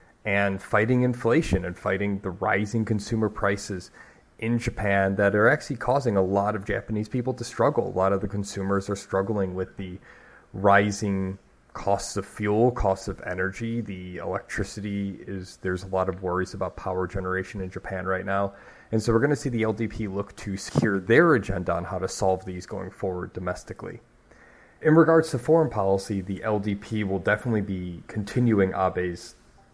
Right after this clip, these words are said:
basically what Abe started back when he was prime minister. We're gonna see, uh, the L D P really pushing forward to, to secure this Japanese remilitarization.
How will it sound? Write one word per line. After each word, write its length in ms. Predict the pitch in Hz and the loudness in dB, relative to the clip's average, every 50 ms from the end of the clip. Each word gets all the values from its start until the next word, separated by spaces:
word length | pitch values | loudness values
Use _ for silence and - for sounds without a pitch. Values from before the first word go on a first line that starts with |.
| _ _ _ _ _ | _ _ _ _ _
basically 300 | - 101 98 - - 107 | -8 -6 -6 -6 -4 -2
what 160 | 95 101 95 | 2 4 4
Abe 280 | 101 113 123 123 107 98 | 6 4 4 2 0 -4
started 380 | - - 98 95 92 92 90 | -2 -2 0 0 0 0 -2
back 240 | - 92 92 92 - | -2 -2 -2 -2 -2
when 120 | 98 92 | -6 -8
he 120 | 92 101 95 | -6 -4 -4
was 160 | 90 90 - | -4 -4 -6
prime 300 | - - - 95 90 90 | -6 -4 -2 -2 -2 0
minister. 420 | 90 87 90 87 - - - - - - - - - - - - - - | -2 -4 -4 -6 -8 -10 -14 -14 -14 -16 -20 -20 -20 -20 -20 -20 -12 -2
We're 160 | - 101 98 98 | 0 2 4 6
gonna 180 | 104 101 104 | 6 4 4
see, 400 | 101 - - - 101 98 98 - - | 2 0 -4 -4 -2 -2 -2 -4 -6
uh, 320 | - 110 101 101 101 101 95 | -6 -4 -4 -2 -2 -2 -2
the 160 | 95 95 92 | -2 -2 -2
L 100 | 92 90 | -2 -2
D 140 | 92 95 90 | -2 -6 -8
P 340 | - - - 98 92 92 90 - - | -10 -10 -12 -10 -10 -10 -12 -14 -6
really 320 | 101 107 127 135 135 135 120 | 0 2 4 4 4 2 -2
pushing 420 | - - - 117 - - 110 101 | -2 -2 -2 -2 -2 -2 -2 -4
forward 460 | 101 - 104 98 92 92 90 92 - | -2 -2 -2 0 0 0 -2 -2 -6
to, 420 | - - - 98 95 92 90 87 85 - - - - - _ _ _ _ _ _ _ _ - _ _ _ _ _ - _ - | -10 -8 -6 -4 -4 -4 -6 -8 -10 -14 -20 -20 -20 -20 _ _ _ _ _ _ _ _ -20 _ _ _ _ _ -20 _ -14
to 180 | - - 107 | -8 -6 -6
secure 480 | 101 - - 101 - - - 127 123 120 | -6 -6 -6 -8 -6 0 4 6 8 8
this 220 | 107 104 101 - | 6 4 0 -2
Japanese 540 | - - 104 104 104 - 123 120 117 110 101 | -2 0 0 0 2 2 2 2 4 4 2
remilitarization. 1080 | 104 98 98 98 98 98 95 - - 95 90 87 85 - 98 107 113 - 160 156 160 | 2 0 2 4 4 4 2 2 0 -2 -2 -2 -2 -4 -4 -4 0 2 2 2 2